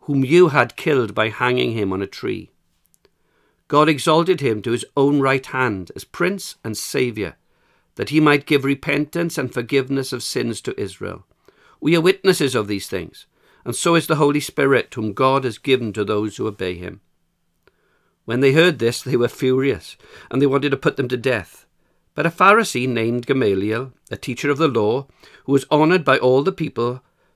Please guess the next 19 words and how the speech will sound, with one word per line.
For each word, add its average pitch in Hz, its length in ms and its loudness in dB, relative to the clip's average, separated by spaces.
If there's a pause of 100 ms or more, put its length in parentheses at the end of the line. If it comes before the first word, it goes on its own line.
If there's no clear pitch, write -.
stood 202 300 2
up 160 180 4
in 143 100 2
the 131 80 2
Sanhedrin 120 640 0
and 123 180 -2
ordered 165 440 2
them 107 320 -4 (800)
that - 140 -6
those 156 240 0
men 151 320 2
should - 160 -6
be 120 80 -6
put 143 200 -6
outside 143 580 0
for 98 100 -6
a - 20 -4
little 95 220 -6
while. 85 320 -8